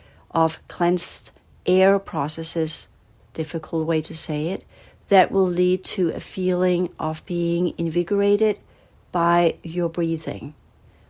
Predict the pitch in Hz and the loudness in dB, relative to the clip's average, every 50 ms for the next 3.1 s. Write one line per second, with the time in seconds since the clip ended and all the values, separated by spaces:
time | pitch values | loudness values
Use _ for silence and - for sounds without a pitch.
0 | - - - - 175 190 196 220 247 277 269 - - 185 180 170 165 175 170 - | -20 -14 -4 0 2 4 4 4 4 2 2 0 -2 -2 0 0 -2 -4 -6 -8
1 | - - _ _ - 185 185 - - 190 190 - - - 190 185 185 180 175 170 | -16 -20 _ _ -6 -6 -4 -2 -2 -4 -4 -4 -6 -4 -2 0 0 0 0 -2
2 | 170 - 175 175 175 175 175 170 165 170 170 165 165 - - 165 147 131 123 - | -6 -10 -10 -8 -4 -2 -2 0 0 0 -2 -4 -6 -6 -6 -4 -4 -4 -4 -8
3 | - - | -12 -18